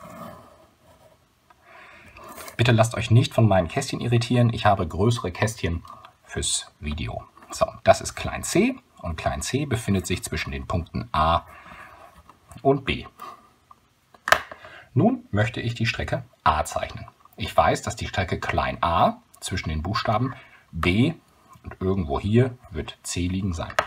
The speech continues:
Also nehme ich den Zirkel und stelle ihn auf fünf Zentimeter ein.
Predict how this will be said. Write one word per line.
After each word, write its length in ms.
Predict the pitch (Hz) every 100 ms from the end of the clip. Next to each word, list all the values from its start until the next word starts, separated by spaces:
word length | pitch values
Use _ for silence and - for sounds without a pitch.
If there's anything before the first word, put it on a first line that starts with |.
| - - -
Also 440 | - 107 151 240 - - - -
nehme 160 | - 76
ich 60 | -
den 160 | -
Zirkel 380 | - 123 - 269 - _ - _ _ _ - _ - - _ _ _ - - - - - - - _
und 140 | 131
stelle 260 | - 107 107
ihn 240 | 107 117
auf 320 | 127 131 - - _ _
fünf 480 | - - 101 101 -
Zentimeter 560 | - 80 78 62 -
ein. 180 | - -